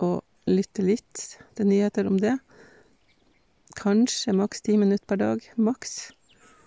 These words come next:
Og det er nok til at jeg vet hva jeg skal gjøre, og hvordan jeg skal forholde meg,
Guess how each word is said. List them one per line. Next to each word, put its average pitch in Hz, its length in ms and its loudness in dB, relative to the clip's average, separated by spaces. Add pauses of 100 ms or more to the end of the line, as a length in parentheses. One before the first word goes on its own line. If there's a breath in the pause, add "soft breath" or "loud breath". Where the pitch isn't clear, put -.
(380 soft breath)
Og 208 120 0
det 277 100 4
er 294 80 6
nok 254 260 2
til 180 160 -2
at 175 140 -4
jeg 180 300 -2
vet 185 380 -4
hva 165 100 -4
jeg 160 80 -6
skal 165 180 -4
gjøre, 170 280 -2
og - 100 -10
hvordan 175 260 -4
jeg 175 80 -6
skal - 160 -12
forholde 190 400 -2
meg, - 380 -8